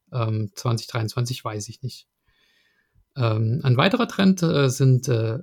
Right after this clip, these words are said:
lange Röcke oder, ja, Long Skirts, wie man <laughs> so schön sagt. Ähm, vor allem soll das lange Jeansröcke betreffen. Äh, Jeans sollen generell auch ein Trend sein und, ähm, zum Beispiel so ein langer Jeansrock mit oder ohne Beinschlitz.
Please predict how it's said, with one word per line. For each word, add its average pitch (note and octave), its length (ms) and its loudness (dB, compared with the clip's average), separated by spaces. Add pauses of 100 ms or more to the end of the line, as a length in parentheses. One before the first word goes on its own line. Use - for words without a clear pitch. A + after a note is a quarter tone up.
lange C3+ 560 2 (140)
Röcke G#3 480 2 (160)
oder, A#2 480 0 (300)
ja, A2 320 -8 (100)
Long B2 360 2
Skirts, - 800 -2
wie C3 80 -2
man C3 220 2
<laughs> - 0 -
so - 260 -4
schön B2+ 240 0
sagt. C3 240 0 (580)
Ähm, A#2 440 0
vor - 160 -4
allem D#3 180 4
soll D3+ 160 2
das C#3 140 -2
lange D3 340 2
Jeansröcke A3+ 760 0
betreffen. - 680 -2 (320)
Äh, C3+ 80 -8
Jeans E3+ 400 0
sollen B2 240 4
generell A#2 400 2
auch G3+ 180 0
ein E3 100 2
Trend D3+ 280 -4
sein C#3+ 320 2
und, A#2+ 320 0 (500)
ähm, G#2+ 520 -6
zum A2+ 140 -6
Beispiel A#2+ 460 -4 (440)
so - 160 -4
ein A#2 80 0
langer B2 280 2
Jeansrock C#3+ 800 0
mit C#3 340 2
oder B2+ 200 -2
ohne D3+ 240 4
Beinschlitz. C3+ 800 0